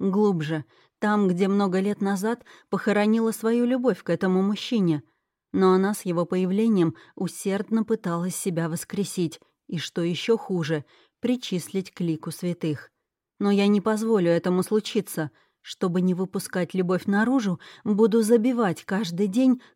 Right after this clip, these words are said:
каждое утро в крышку гроба по новому гвоздю, которых хватит до конца жизни. Я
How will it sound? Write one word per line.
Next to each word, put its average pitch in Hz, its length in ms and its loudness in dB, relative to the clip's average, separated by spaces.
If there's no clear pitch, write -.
каждое 190 640 0
утро 196 520 -2
в - 80 -20
крышку 196 460 -2
гроба 196 520 0
по 226 140 2
новому 208 460 2
гвоздю, 185 600 -2
которых 185 400 -4
хватит 214 540 -4
до 180 160 0
конца 175 480 -4
жизни. 156 540 -2
Я 214 440 2